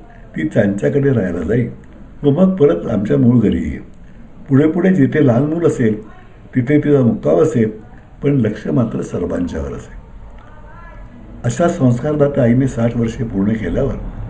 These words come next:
आम्ही मुलांनी ती षष्ठपूर्ती साजरी करण्याचे ठरवल्यावर,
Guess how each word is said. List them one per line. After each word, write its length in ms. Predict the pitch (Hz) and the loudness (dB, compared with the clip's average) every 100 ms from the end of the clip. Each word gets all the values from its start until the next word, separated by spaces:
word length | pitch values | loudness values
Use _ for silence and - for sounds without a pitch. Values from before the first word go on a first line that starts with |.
| - - - | -10 -12 -2
आम्ही 220 | 117 127 165 | 2 4 4
मुलांनी 400 | 117 123 139 156 | 6 6 4 2
ती 220 | 131 131 | 2 2
षष्ठपूर्ती 840 | - 101 117 139 - - - 170 | 2 -2 0 -2 -2 -4 -4 -4
साजरी 340 | - 117 104 113 | -6 -4 -4 -2
करण्याचे 460 | 110 95 101 - | -2 -4 -4 -6
ठरवल्यावर, 440 | - 135 170 123 | -2 2 4 4